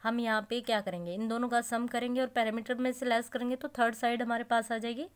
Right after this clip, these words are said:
Definitely इसी वे में होगा। Then सॉल्व करेंगे तो क्या आ जाएगा, यहाँ पे लिखेंगे let the third side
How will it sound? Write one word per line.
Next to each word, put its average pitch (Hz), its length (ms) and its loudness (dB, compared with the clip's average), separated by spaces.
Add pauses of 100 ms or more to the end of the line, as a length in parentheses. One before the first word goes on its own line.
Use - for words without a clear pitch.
(420)
Definitely 220 640 -2 (380)
इसी 208 240 0
वे 220 140 6
में 240 160 6
होगा। 254 320 6 (920)
Then 226 220 6
सॉल्व 240 200 6
करेंगे 254 280 4
तो 269 100 2
क्या 226 180 4
आ 180 40 2
जाएगा, 165 300 -4
यहाँ 196 300 2
पे 226 120 -2
लिखेंगे 202 480 -2
let 190 560 -2 (500)
the 185 100 0 (1800)
third 208 300 2
side 185 680 -2